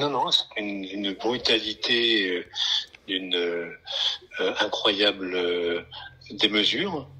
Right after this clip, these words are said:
Euh, tout s'est arrêté. Dans les agences, il n'y a plus d'activité. On a remis tous les collaborateurs, euh, chez eux en les équipant de, d'ordinateurs portables pour qu'ils puissent travailler sur leurs fichiers. Mais, euh,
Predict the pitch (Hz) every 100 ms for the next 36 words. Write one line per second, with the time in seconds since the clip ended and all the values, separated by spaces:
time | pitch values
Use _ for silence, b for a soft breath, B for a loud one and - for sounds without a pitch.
0 | - - 87 - - - - - - 98
1 | 90 87 - - 139 143 104 - 95 90
2 | 92 98 101 110 - - - - 113 -
3 | - - - 339 339 - B B B B
4 | - - 98 92 85 95 98 - 110 95
5 | 101 90 90 87 - 95 90 87 80 78
6 | - - B B B B B - - -
7 | 98 101 101 92 87 - - - 98 95
8 | 90 85 85 90 90 92 85 - - -
9 | - 101 - - - - - 90 87 87
10 | - - 87 - - - 147 123 90 85